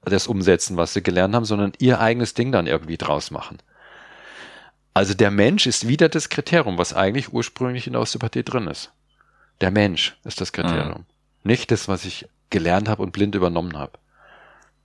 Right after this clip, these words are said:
Speaker 1: Steht auch in Still immer an, an, äh, immer wieder drin, Autoritäten nett und gut, ja, wir hören uns das alles an, aber wir checken das mal, ne? Und das machen viele draußen, die reden aber nicht drüber, die sagen,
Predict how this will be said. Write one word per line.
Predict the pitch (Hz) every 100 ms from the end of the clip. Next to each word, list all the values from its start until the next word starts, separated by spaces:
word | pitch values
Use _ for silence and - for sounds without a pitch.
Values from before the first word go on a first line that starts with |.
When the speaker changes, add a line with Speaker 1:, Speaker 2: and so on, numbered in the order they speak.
| _ _ _ _ _ _ _ -
Speaker 1:
Steht | - 120 117
auch | 98
in | 110
Still | 104 131
immer | 113 123 127
an, | 120
an, | 98 107 104
äh, | 60 - 87 98 95 62 55 65
immer | 147 123 110
wieder | 110 101
drin, | 110 120 120 - - _ - - -
Autoritäten | 101 101 101 101 110 123 123 120 - -
nett | 95 110 -
und | 113 92
gut, | 131 165 - -
ja, | 107 127
wir | 127 101
hören | 107
uns | 101 -
das | -
alles | 85 92 -
an, | 95 107 123 _ -
aber | 87 87 80 -
wir | 90
checken | - 92 -
das | 82 -
mal, | 69 -
ne? | 69 87 - _ _ - - - - - - -
Und | 107
das | 120
machen | 151 147
viele | - - 160 135
draußen, | - 95 127 - 180 - -
die | 110
reden | 110 127
aber | 92 90
nicht | 90
drüber, | - 90 90
die |
sagen, | 90 107 104 104